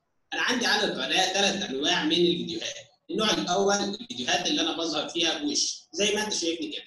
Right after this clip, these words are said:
والنوع ده من الفيديوهات مر بمراحل تطور كتيرة لحد ما وصل للمرحلة اللي إحنا فيها دلوقتي. ببدأ الأول أرتب المكان اللي أنا بصور فيه، وبعدين أجهز الإضاءة بتاعتي. عندي اتنين soft box عملتهم بنفسي،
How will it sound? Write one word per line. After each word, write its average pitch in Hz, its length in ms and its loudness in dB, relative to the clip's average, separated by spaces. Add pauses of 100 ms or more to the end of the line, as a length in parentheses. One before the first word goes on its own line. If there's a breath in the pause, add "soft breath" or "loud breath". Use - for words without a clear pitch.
(320)
والنوع 190 220 4
ده 214 380 2
من 165 60 4
الفيديوهات - 540 0
مر 190 280 0
بمراحل 165 360 -4
تطور 170 480 0
كتيرة 175 340 0
لحد 185 460 0
ما 151 80 -2
وصل 170 320 2
للمرحلة 127 560 -2
اللي 147 100 2
إحنا 170 180 -6
فيها 160 200 0
دلوقتي. - 540 -8 (340)
ببدأ 240 260 4
الأول 180 460 4
أرتب 170 380 0
المكان 147 460 -2
اللي 127 140 2
أنا 139 140 -2
بصور - 500 -6
فيه، 156 300 -2 (400)
وبعدين 180 400 4
أجهز 143 480 2
الإضاءة 120 480 -2
بتاعتي. 143 500 -6 (600)
عندي 214 240 6
اتنين 185 260 4
soft 170 300 -2
box 165 300 -2
عملتهم 123 460 -4
بنفسي، - 420 -6